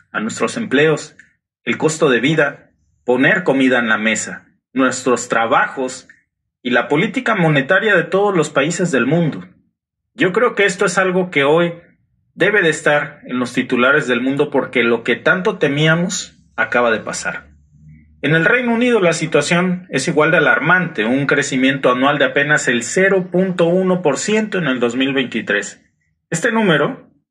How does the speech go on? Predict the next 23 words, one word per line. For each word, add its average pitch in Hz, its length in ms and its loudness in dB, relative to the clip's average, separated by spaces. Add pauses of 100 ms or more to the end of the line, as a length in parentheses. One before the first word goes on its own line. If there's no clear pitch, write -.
(120)
cero 175 500 0
punto 175 320 2
uno 165 340 2
por 131 140 0
ciento, 143 580 -4 (560)
es 143 140 -4
el 185 80 2
más 247 240 0
bajo 233 360 0
desde 135 200 0
la 127 120 0
crisis 190 360 -4
financiera 180 840 0
del 120 160 -2
dos 120 160 0
mil 180 180 2
nueve. - 520 -2 (280)
Así - 240 -4
de 214 120 2
grave 208 300 0
es 220 100 -4
esta 185 240 0
situación. 180 640 -2